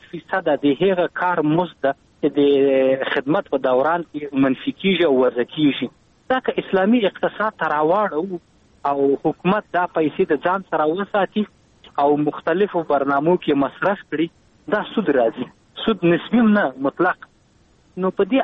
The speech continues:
اساس باندې زه فکر کوم چې دا موضوع ځنډول شوې ده او بودیجوي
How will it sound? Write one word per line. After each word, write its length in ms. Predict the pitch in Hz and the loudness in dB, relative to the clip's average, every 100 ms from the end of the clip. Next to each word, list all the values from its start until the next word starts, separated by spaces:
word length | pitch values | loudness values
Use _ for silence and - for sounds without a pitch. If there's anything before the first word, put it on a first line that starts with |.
| 190 | -2
اساس 280 | - 233 - | -2 -4 -2
باندې 280 | 160 147 151 | -2 -2 0
زه 60 | - - | -2 -2
فکر 180 | 208 - _ | -4 -6 _
کوم 200 | 226 214 | -6 -4
چې 500 | 196 - 214 208 190 | -4 0 2 4 2
دا 100 | 196 196 190 | 0 0 0
موضوع 280 | 160 202 220 | 0 0 0
ځنډول 520 | 165 160 147 151 147 - | 2 2 2 2 0 -2
شوې 260 | 233 233 226 | 0 0 0
ده 80 | 240 - _ _ _ _ _ | -2 -4 _ _ _ _ _
او 240 | 156 160 160 160 156 156 151 - _ 135 | -2 2 4 4 4 4 2 0 _ -2
بودیجوي 600 | 165 165 151 180 220 | 0 0 0 2 4